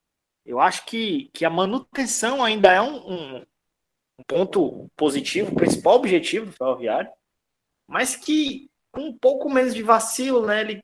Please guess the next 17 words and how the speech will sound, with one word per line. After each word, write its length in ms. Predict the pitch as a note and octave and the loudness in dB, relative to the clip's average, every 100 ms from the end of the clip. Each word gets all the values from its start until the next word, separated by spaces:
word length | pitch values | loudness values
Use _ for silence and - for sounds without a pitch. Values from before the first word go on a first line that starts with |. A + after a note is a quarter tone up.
| _ | _
poderia 380 | - G3+ F#3+ G3+ | -4 2 4 4
beliscar 460 | F#3+ G3+ G#3 - G3 | 2 -4 -6 -6 -4
uma 100 | G#3 | -2
vaguinha 460 | G3+ G3+ E3+ F#3+ | 0 0 -2 -4
aí 100 | F3+ | -4
nos 160 | F3+ F#3+ | -4 -8
playoffs. 680 | - G#3 C4+ C#3+ D3+ - - _ _ _ _ _ _ - | -2 0 4 4 2 -2 -14 _ _ _ _ _ _ -16
Renato 400 | B2+ C#3+ D3 D3+ | -4 -4 -2 -2
lembrou 460 | D3+ C#3 C#3 C3+ | -4 0 2 2
aí 200 | B2+ B2 | 0 -2
o 80 | B2 | -4
episódio 540 | B2 C3 B2 B2+ B2 A#2 | -6 -8 -2 -2 -2 -2
das 560 | A#2+ A2 G#2+ - - _ _ | -2 -2 -6 -12 -16 _ _
dispensas, 1040 | B2+ B2 - - F3 B3 - B2 - - _ _ _ - | -14 -12 -12 -8 -6 -4 -6 -8 -8 -16 _ _ _ -10
e 80 | |
o 80 | A#3 | -2
Wesley, 640 | G3+ G#3 F#4 D4+ D#3+ - | 4 4 4 4 0 -2